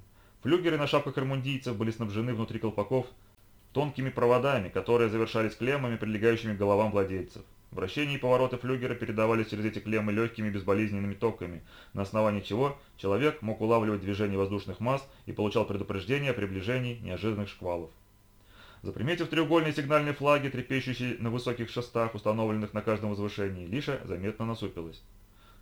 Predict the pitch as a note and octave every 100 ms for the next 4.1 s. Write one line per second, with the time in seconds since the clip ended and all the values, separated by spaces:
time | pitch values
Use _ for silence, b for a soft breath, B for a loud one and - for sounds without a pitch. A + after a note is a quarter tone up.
0 | - - G#2 F#2+ F2+ G#2+ A2+ - - G2
1 | G2+ G2 F#2 F2 F#2+ F2+ - - - -
2 | - - - - F3+ C#3 G#2 B2+ G2+ G#2
3 | - F#2 E2+ D#2+ - - F#2+ F2+ F2+ F2
4 | E2